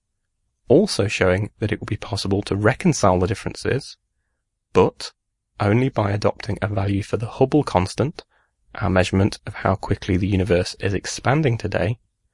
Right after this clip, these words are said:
which is again far lower than that allowed by a whole other set of observations spanning the past three decades. In addition,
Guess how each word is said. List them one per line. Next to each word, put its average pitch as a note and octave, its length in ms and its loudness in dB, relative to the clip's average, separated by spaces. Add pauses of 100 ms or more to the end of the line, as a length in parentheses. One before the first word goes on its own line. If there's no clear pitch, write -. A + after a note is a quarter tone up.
(300)
which - 220 -4
is G#2 180 -2
again G#2+ 580 2 (120)
far D#3 440 2
lower B2+ 540 2
than G2+ 160 -4
that F#2+ 200 -6
allowed F#2+ 440 -2
by G2+ 160 -2
a G2 40 -4
whole A2 400 -2
other D#3+ 200 4
set - 240 -2
of G2+ 100 -6
observations F#2+ 760 -4 (220)
spanning G2 440 -2
the G#2 80 -2
past - 400 -8
three G#2 320 0
decades. - 760 -6 (1400)
In G2+ 140 4
addition, G2 480 2